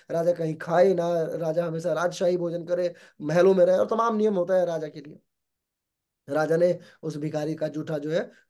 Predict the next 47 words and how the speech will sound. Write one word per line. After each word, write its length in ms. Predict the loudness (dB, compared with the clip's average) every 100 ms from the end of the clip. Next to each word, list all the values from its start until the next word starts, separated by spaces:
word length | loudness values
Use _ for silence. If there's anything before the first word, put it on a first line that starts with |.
| -14 -10 -8 -8
सत्तू 300 | -8 -6 -4
खा 160 | 0 0
लिया, 260 | 0 -4 -10 _ _ _
और 280 | -4 -4 -2
जैसे 280 | 0 0 0
ही 240 | 0 0
भिखारी 400 | -4 -2 -2 0
ने 120 | -2
पानी 360 | -4 -4 -4 -4
दिया 240 | 0 2 2
कि 380 | -4 _ -6
ये 100 | -4
लो, 120 | 0 -2
अब 100 | -2
पानी 220 | -2 -2
पी 160 | -2 -2
लो 140 | -2
और 100 | -4
तुम, 320 | -6 -8 -10 -14 -18 -16
अ, 140 | -12 -10
अब 100 | -10 -10
थोड़ी 120 | -10
सी 140 | -8
ऊर्जा 300 | -8 -4 -2
प्राप्त 300 | -2 -4 -10
कर 140 | -12 -10
लोगे, 280 | -8 -10 -16 _ _ _ _
तो 100 | -4
राजा 280 | 0 0 0
ने 300 | -2 -4 -8 -6
मना 280 | -2 -2
कर 160 | -2 -6
दिया। 220 | -10 -16 -18 -8
राजा 220 | -6 -4
ने 100 | -4
क्या 160 | -4 -6
कहा 140 | -6
जानते 320 | -6 -6 -6
हैं? 80 | -10 -14 _ _ -4
राजा 260 | -2 0
ने 120 | -4 -6
कहा, 320 | -6 -6 -8 -12 _
"ये 280 | -4 0 0
मेरा 480 | 0 -2 -2 -4 -8 -14
आपद 420 | -8 -6 0 0
धर्म 360 | 0 -2 -4 -6
था, 320 | -8 -16 -18